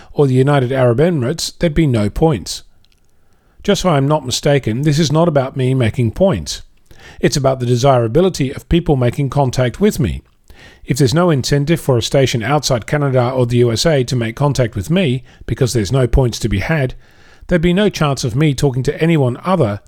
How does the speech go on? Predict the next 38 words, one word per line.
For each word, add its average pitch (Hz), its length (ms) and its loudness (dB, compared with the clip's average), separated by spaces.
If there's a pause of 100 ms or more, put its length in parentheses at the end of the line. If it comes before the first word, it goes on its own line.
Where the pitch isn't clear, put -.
than 135 160 0
Canada 113 420 0
or 135 160 0
the 123 100 2
United 95 400 0
States. - 500 -4 (1080)
So 190 220 0
far, 147 340 2
I've 143 140 0
made 147 260 0 (100)
two 214 180 0
contacts 113 580 -2
with 110 80 -2
the 113 100 0
U 104 140 4
S 90 160 0
A. 73 240 -2 (440)
One 131 360 2
several 120 340 0
years 127 280 4
ago, 127 340 0 (120)
ten 123 220 -2
watts, 151 300 -2
squid 143 340 -2
pole 135 240 2
at 113 80 -2
the 117 140 2
ocean 135 480 0 (100)
to - 100 -4
Portland, 120 400 0
Oregon, 139 440 2 (640)
and 139 200 0
one 160 160 4
more 147 200 2
recently 151 520 2
with 160 280 0
Austin, 120 380 -2
Texas, - 560 -4